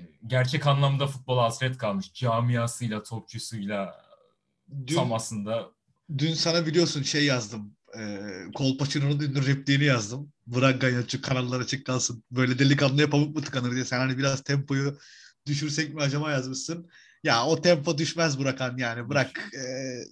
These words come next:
Speaker 2: öyle oynasınlar ya.
Speaker 1: Öyle oynasınlar ya.
Speaker 2: <laughs> Öyle oynasınlar ya. Çünkü, e, hani ilk şey, e, programa girmeden önce sana direkt dedim ya, "Baba ne top oynuyoruz?" diye.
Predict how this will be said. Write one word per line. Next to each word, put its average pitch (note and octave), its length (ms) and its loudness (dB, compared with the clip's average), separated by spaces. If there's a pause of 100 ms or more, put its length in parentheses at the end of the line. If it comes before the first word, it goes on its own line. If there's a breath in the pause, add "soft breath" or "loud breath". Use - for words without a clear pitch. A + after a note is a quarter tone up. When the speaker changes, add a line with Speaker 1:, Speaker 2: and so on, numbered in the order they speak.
(200)
Speaker 2:
öyle A3 180 8
oynasınlar C#3 540 2
ya. A#2 220 0
Speaker 1:
Öyle A#2+ 120 0
oynasınlar A2+ 600 0
ya. F#2 300 0
Speaker 2:
<laughs> - 20 0
Öyle A3 100 0
oynasınlar G#3 720 0
ya. E3+ 200 -2 (500 loud breath)
Çünkü, A#3 420 -4 (300 loud breath)
e, E3 420 -2
hani E3+ 320 -4 (360)
ilk G3+ 340 -6 (400)
şey, D#3+ 280 -2
e, B2+ 640 -8
programa D#3+ 380 -2
girmeden F3 340 -4
önce D#3+ 160 -4
sana D#3 280 -2
direkt E3+ 220 0
dedim G3+ 180 -2
ya, D3+ 120 2
"Baba D#3+ 200 4
ne D#3+ 120 4
top D#3 180 0
oynuyoruz?" C3 480 0
diye. C#3 240 -4